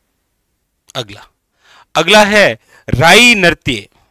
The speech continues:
राई नृत्य संबंधित है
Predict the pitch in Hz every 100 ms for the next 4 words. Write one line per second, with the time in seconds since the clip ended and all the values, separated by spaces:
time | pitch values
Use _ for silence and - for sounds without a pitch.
0 | _ _ _ _ _ _ _ - 120 156
1 | 196 220 190 170 - 185 180 175 143 147
2 | 156 151 147 147 110